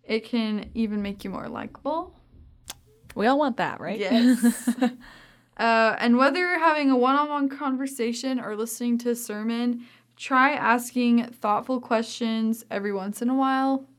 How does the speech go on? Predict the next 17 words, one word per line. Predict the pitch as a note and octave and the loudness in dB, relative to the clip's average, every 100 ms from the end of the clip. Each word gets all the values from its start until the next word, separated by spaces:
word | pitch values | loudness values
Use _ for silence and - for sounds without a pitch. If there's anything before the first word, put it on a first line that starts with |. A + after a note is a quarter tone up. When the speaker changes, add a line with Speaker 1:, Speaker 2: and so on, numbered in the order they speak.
| _ _ _ _ _ _ - | _ _ _ _ _ _ -12
Speaker 1:
I | A3 | -10
think | G#3+ G3+ | -8 -8
that's | - - | -10 -10
really | - - | -10 -8
important. | A#3+ A3 A3+ - - - - _ _ _ _ _ _ | -8 -10 -12 -12 -12 -14 -16 _ _ _ _ _ _
Just | - C#4 C4+ | -4 -2 0
making | C#4+ C#4 C#4 | 2 4 4
sure | C4+ C4+ A#3+ A3+ A#3 A#3 - _ _ _ | 2 0 0 0 0 -2 -8 _ _ _
that | - G#3 G3+ G3 - - - _ _ _ _ _ _ | 0 2 2 -2 -10 -18 -20 _ _ _ _ _ _
you | A3 A3 | -8 -4
ask | G3+ G#3 - | -4 -6 -8
questions | G#3+ G#3 - B3+ C4 B3+ - | -8 -8 -4 0 0 0 -6
shows | - G3 F#3 B3+ D#4+ D#4 - _ | -8 -6 -4 -4 -6 -8 -12 _
that | A3+ G3 - | -2 -2 -6
you're | G3+ G#3 G#3 | -6 -4 -4
taking | G3+ A3 G#3 A3 G#3 - | -4 -4 -2 -4 -4 -4
in | G3 G3 G#3 A3+ C4 | -6 -6 -2 0 0